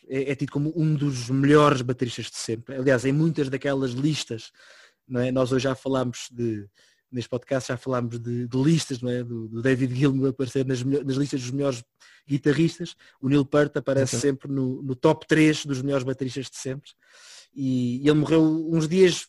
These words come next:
Speaker 1: uns dias antes do, do Roger Scruton, não é? O grande filósofo Ro-, Ro-, Roger Scruton, portanto foi ali nos,
Speaker 2: Conservador.
Speaker 1: creio que na, na primeira, na primeira quinzena de janeiro, estas duas grandes perdas, o, pronto, o Neil Peart, que é,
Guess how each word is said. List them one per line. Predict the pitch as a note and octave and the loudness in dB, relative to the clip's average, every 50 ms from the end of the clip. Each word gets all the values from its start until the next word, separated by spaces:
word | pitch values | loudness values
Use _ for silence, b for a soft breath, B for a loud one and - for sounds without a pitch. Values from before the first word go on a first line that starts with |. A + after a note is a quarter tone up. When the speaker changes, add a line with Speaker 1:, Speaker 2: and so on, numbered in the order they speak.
| _ - | _ -6
Speaker 1:
uns | - D#3+ D#3+ E3 | -2 -2 2 4
dias | F#3+ F#3+ F3 F3 | 4 4 6 6
antes | F3+ F3 F3 - | 2 2 0 -2
do, | D#3+ D#3+ E3+ E3 E3 D#3+ D#3 D#3 D3 C#3+ | -2 0 2 2 2 0 -2 -4 -4 -4
do | C#3 D3+ | -2 0
Roger | C#3+ D3+ D#3+ D#3+ C#3+ D3+ D3 | 2 2 2 2 2 0 -4
Scruton, | C3+ - - - D3+ D3 - F3 F3 F#3 | -4 -6 -4 -4 -4 -4 -4 -8 -12 -10
não | D#3+ B2 A#2+ | -10 -10 -10
é? | C#3+ | -8
O | C#3 B2+ | -8 -2
grande | A#2+ C3+ C#3 C#3 C3+ | 0 2 2 2 0
filósofo | - - C3+ C3 C3 C3+ B2+ - - C3 | 0 -2 -2 0 0 0 -2 -4 -8 -8
Ro-, | B2+ B2 A#2+ - - | -8 -8 -8 -8 -8
Ro-, | B2+ B2+ B2+ A#2+ A#2+ - _ B2+ B2 | -6 -6 -6 -8 -10 -14 _ -4 0
Roger | C#3+ C#3+ C3+ C3 C3+ | 0 0 0 0 -4
Scruton, | B2 - - - C#3 C3+ - | -8 -8 -8 -10 -10 -10 -10
portanto | D3 D3 - C#3+ B2+ - | -14 -12 -10 -12 -10 -6
foi | C#3 B2+ | -6 -4
ali | B2 B2+ | -2 -2
nos, | B2 A#2+ A#2 A2+ - - - | -2 -2 -4 -6 -10 -16 -12
Speaker 2:
Conservador. | - - B2+ - B2 B2 B2 A#2 A2+ A#2 A#2 A#2 A#2 - - | -10 -8 -6 -6 -6 -4 -4 -4 -2 -2 -4 -6 -8 -10 -14
Speaker 1:
creio | - - C3+ C3+ C3 | -8 -4 -2 -2 -2
que | - - | -4 -4
na, | C#3 C3+ C3 B2+ B2 B2 A#2+ A#2+ A#2+ A#2+ - | -6 -4 -4 -4 -4 -4 -6 -6 -8 -10 -10
na | - B2 B2 | -10 -10 -10
primeira, | B2 - B2+ B2 B2 A#2+ A#2+ A#2 A#2 A2+ A2+ A2+ A#2 | -8 -6 -6 -4 -4 -4 -4 -6 -6 -6 -8 -8 -10
na | - B2 | -12 -12
primeira | B2 - B2+ B2+ B2+ B2+ | -10 -10 -8 -8 -6 -6
quinzena | B2 - B2+ A#2+ B2+ B2+ B2 A#2+ | -8 -8 -8 -6 -4 -4 -4 -6
de | A2+ A2+ | -6 -6
janeiro, | B2 A#2+ A#2+ A#2+ A#2+ A#2+ - _ _ - - | -4 -4 -2 -4 -4 -6 -8 _ _ -18 -10
estas | - B2 A#2 - B2+ A2+ | -8 -8 -8 -8 -8 -6
duas | A#2 C3+ C#3 C3 | 0 0 2 4
grandes | C3 C3 C3 C3 B2+ A#2+ - | 6 4 4 4 2 0 -4
perdas, | - - C3+ C3 B2+ B2 C3+ C3 B2+ - - - | -2 2 2 2 2 0 -4 -8 -10 -12 -12 -10
o, | B2 A#2 A2 A2 A2+ C#3 | -6 -6 -6 -6 -8 -12
pronto, | - - A2 A#2+ - | -10 -10 -10 -8 -6
o | B2+ | -4
Neil | A2 G#2+ G2+ | -4 -4 -6
Peart, | - - G2+ G2+ - _ _ | -6 -10 -14 -14 -14 _ _
que | - A2 | -12 -12
é, | G#2+ B2+ | -12 -12